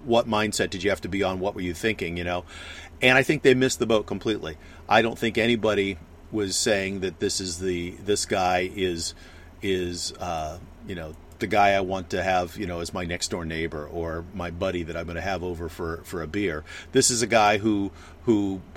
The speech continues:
cr-, ha-, he was, he was the guy in the, in the office when the economy was, was trucking along, when, uh, most people had jobs. If you were invested in the stock market, you were making money, and a lot of people were voting their wallet.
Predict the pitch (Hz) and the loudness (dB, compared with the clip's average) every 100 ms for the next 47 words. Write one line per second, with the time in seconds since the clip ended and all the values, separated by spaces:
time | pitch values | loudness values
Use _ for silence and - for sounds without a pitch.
0 | - - - 110 - 110 107 117 139 127 | -12 -8 -2 -2 0 -2 4 6 8 8
1 | - - - 156 156 139 131 123 117 120 | 4 0 2 4 6 4 6 10 10 10
2 | 123 113 120 120 120 104 95 - 98 - | 6 4 4 6 6 6 6 6 2 0
3 | - - - 101 110 101 87 - - 98 | -4 -12 -4 4 6 4 -2 -10 -6 0
4 | 98 - 117 117 113 104 98 - - 101 | 2 8 10 10 8 6 4 2 2 2
5 | 92 - - 117 107 95 92 90 85 82 | 2 2 6 6 6 2 2 4 4 2
6 | 82 87 87 85 85 85 85 80 80 87 | 0 2 4 2 0 4 6 6 4 4
7 | 101 107 - 110 107 101 95 87 92 80 | 6 6 4 4 6 6 6 6 8 10
8 | 78 85 82 - - - - 92 92 85 | 8 6 2 -4 -10 -12 -4 -2 2 4
9 | 87 80 113 107 123 107 98 - 92 - | 4 10 10 10 6 4 6 8 8 6
10 | 95 95 - - 95 87 85 90 85 78 | 0 0 -10 -2 0 0 0 0 -2 0
11 | 78 80 78 - - - 107 110 120 120 | 0 -2 -4 -12 -6 2 6 10 10 8
12 | 120 113 110 107 113 110 107 107 101 95 | 2 2 2 4 6 6 4 6 8 6
13 | 73 | 4